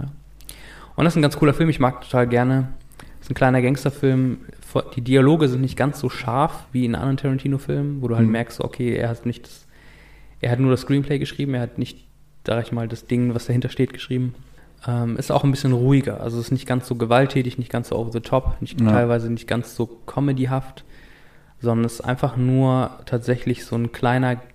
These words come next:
Speaker 1: Gangster-Polizeifilm mit so einer kleinen Romance im Hintergrund. So, das
Speaker 2: Hm.
Speaker 1: spielt aber eher so eine zweitrangige Rolle. Richtig cooler Film.
Speaker 2: Ja, das hört sich auf jeden Fall gut an. Schau ich mir den mal an, ne?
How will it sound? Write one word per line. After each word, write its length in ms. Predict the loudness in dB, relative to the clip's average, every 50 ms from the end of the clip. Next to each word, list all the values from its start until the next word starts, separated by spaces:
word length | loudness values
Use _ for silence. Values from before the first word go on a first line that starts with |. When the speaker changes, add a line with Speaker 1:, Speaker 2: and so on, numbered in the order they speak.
| -14 -8
Speaker 1:
Gangster-Polizeifilm 2250 | -4 -2 -2 -2 -4 -4 -2 0 0 2 2 2 2 2 0 0 -4 -6 -14 -20 -20 _ -12 -4 0 2 2 2 2 2 2 4 4 4 4 2 2 2 2 2 2 0 0 -2 -4 -6 -12 -20 -20 -20 -20 -20 -20 -20 -12 -6 -4
mit 140 | -4 -4
so 120 | -2 0 0
einer 180 | 2 2 0
kleinen 580 | 0 0 2 2 2 4 2 2 2 0 0 0
Romance 1000 | -2 -2 0 2 4 4 4 4 2 0 0 -2 -2 -4 -6 -10 -14 -16 -14 -10
im 120 | -8 -6 -4
Hintergrund. 600 | -4 -6 -6 -6 -8 -8 -8 -10 -10 -12 -16 -20 -20 -20 -20 -20 -20 -16 -10 -4
So, 60 | -2 0 0 0
das 180 | 2 2 2
Speaker 2:
Hm. 60 | 2 2
Speaker 1:
spielt 120 | 2 2
aber 120 | 0 0
eher 120 | -2 -4 -4
so 60 | -4
eine 160 | -4 -6 -6 -8 -12 -18 -20 -20 -20 -14
zweitrangige 580 | -8 -6 -6 -6 -6 -6 -8 -8 -6 -6 -8
Rolle. 300 | -8 -8 -6 -6 -8 -8 -10 -14 -20 -18 -8 -4
Richtig 180 | -4 -4 -2 2
cooler 120 | 0 2
Film. 220 | 2 2 0 0 -2 -6 -8 -8 -8 -6 -6 -6 -8 -8 -8 -4 0 2
Speaker 2:
Ja, 280 | 4 4 4 4 2 -2 -4 -6 -4
das 160 | -4 -2 0
hört 120 | 0 0 0
sich 80 | 0 0
auf 60 | 0
jeden 100 | 2 2
Fall 120 | 2 0
gut 180 | 0 2 2 2
an. 200 | 2 2 2 0 -4 -8 -18 -20 -20 -20 -20 -16
Schau 140 | -16 -14 -14
ich 60 | -14
mir 80 | -12
den 120 | -10 -6 -6
mal 140 | -4 -4 -2
an, 140 | -2 -2
ne? 120 | -2 -4